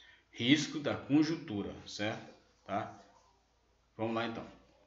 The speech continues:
A taxa D I é formada no mercado interfinanceiro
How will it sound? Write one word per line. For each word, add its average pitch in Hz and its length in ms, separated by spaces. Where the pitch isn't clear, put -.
A 117 80
taxa 175 320
D 120 160
I 143 260
é 110 60
formada 127 580
no 123 180
mercado 135 680
interfinanceiro 104 1500